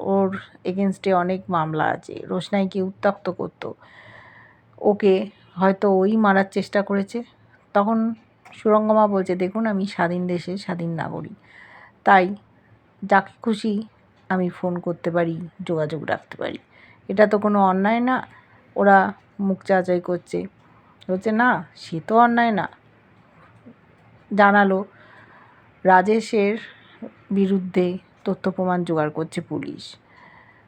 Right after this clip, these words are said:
শীঘ্রই ওকে গ্রেপ্তার করবে। সুরঙ্গমা যেন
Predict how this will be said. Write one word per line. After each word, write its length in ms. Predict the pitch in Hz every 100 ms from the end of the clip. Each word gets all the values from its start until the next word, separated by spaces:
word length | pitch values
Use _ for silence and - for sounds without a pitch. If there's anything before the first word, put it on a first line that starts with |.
| _ -
শীঘ্রই 440 | - 214 214 226
ওকে 240 | 208 202 185 202 -
গ্রেপ্তার 400 | 180 170 - 151
করবে। 360 | 151 - - - - 196
সুরঙ্গমা 580 | - 208 220 214 202 185
যেন 220 | 185 180